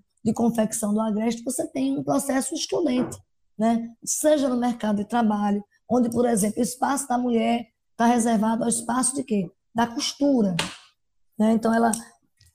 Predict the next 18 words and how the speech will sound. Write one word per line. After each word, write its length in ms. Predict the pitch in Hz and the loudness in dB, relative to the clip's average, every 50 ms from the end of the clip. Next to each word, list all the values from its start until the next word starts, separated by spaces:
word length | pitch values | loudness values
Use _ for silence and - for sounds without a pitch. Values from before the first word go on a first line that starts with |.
| _ _ | _ _
ela 200 | _ 220 226 233 | _ 2 2 2
tá 200 | 233 233 240 240 | 4 4 4 4
ali 160 | 240 233 240 233 | 4 4 2 2
costurando, 680 | 233 - 233 - - - 254 233 233 240 247 247 247 | 2 0 0 0 0 2 2 4 4 4 4 2 4
mas 160 | 247 240 247 226 | 4 2 4 4
ela 140 | 254 254 | 2 2
não 100 | 262 285 | 2 -2
participa 760 | 254 - 311 339 349 339 381 294 - - 294 294 294 294 277 | 0 0 0 0 2 2 0 0 0 2 2 2 2 2 0
da 140 | 247 262 269 | 0 0 -2
cadeia 380 | 262 - 247 233 226 240 247 240 | -2 -2 -2 0 2 2 0 0
produtiva, 760 | 247 233 233 233 233 - - 254 269 262 240 190 202 190 175 - _ _ _ | -2 -2 -2 -2 -4 -2 0 2 4 4 2 2 0 -4 -8 -10 _ _ _
têxtil. 520 | - 254 254 254 233 233 - - - 185 165 - - - _ _ | 2 4 4 4 4 2 -2 -4 -6 -6 -6 -6 -12 -20 _ _
Não 160 | - 220 233 | 0 2 2
há 40 | 247 254 | 4 2
uma 100 | 254 247 | 2 2
discussão 400 | 226 - - 233 - - 240 233 | 0 -2 -4 -4 -2 0 0 2
mais 240 | 233 226 214 190 | 2 2 2 2
ampla, 420 | 240 247 247 233 - 214 202 180 | 2 2 2 0 0 0 -2 -2